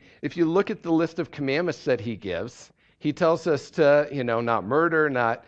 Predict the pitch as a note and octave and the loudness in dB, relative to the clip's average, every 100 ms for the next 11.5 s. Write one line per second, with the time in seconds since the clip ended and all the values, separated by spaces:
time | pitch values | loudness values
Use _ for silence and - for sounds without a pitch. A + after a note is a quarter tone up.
0 | - _ - - F3 E3+ E3 D3 C3+ C#3 | -20 _ -20 -4 2 4 4 2 4 4
1 | C3+ D3 C3+ D#3 D3+ C#3+ A2 G2 - _ | 4 2 2 2 0 0 0 0 -6 _
2 | _ - B2+ D3 D#3+ D3+ D#3 D3 D3 D3+ | _ -6 -2 0 -2 -2 2 2 2 -4
3 | D#3 D3 A#2+ A#2+ B2 - _ _ _ _ | -4 0 2 2 -2 -6 _ _ _ _
4 | _ _ _ _ - A#2+ C#3+ - E3 F3 | _ _ _ _ -20 -4 -4 -2 0 0
5 | F3 F#3 D3 C#3+ C3+ B2 A#2+ A#2+ - A2 | 0 -4 -2 0 2 2 2 0 -2 -8
6 | G#2 A#2+ G#2 A2+ G2 F2 D2+ - - G#2+ | -6 -6 -6 -8 -6 -6 -10 -18 -10 -2
7 | G#2+ F#2 E2 - D#2 E2 A#2 E3 - _ | 0 0 -2 -8 -10 -4 -4 -4 -10 _
8 | _ _ _ _ _ _ _ _ _ - | _ _ _ _ _ _ _ _ _ -6
9 | C#3+ A3 B3+ G#3+ G3 - D3+ G#2+ - C3 | -4 -4 -4 0 0 0 -10 -10 -6 -4
10 | F#3 G#3+ C#3 - E3 F3+ B2+ A#2 A2+ C3 | -2 -2 -4 -8 -6 -6 -8 -10 -6 -4
11 | G#2 E2 - E2+ | -6 -12 -12 -12